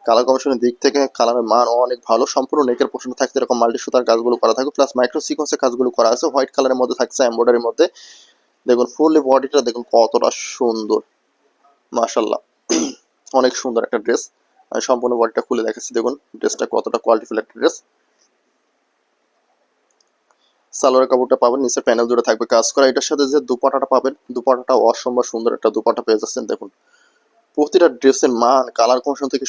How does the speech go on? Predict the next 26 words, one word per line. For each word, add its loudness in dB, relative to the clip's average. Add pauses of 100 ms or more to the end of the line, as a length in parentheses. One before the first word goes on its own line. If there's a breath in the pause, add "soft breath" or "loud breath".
শুরু -2
করে 0
ড্রেসের -2
কোয়ালিটি 2
অনেক 4
ভালো। -2
শুধু -2
মেক -2
করে 4
পরবেন, 0
ড্রেসগুলো 2
অসম্ভব 4
ভালো 0
লাগবে, 0
যে -6
কোনো 0
আপু -4
পরলেই 0
ভালো 2
লাগবে -4
ড্রেসগুলো, -8 (520 soft breath)
কারণ 0 (100)
পার্টি 0
ড্রেসের 0
কোনো -4 (1600)
ফল্ট 2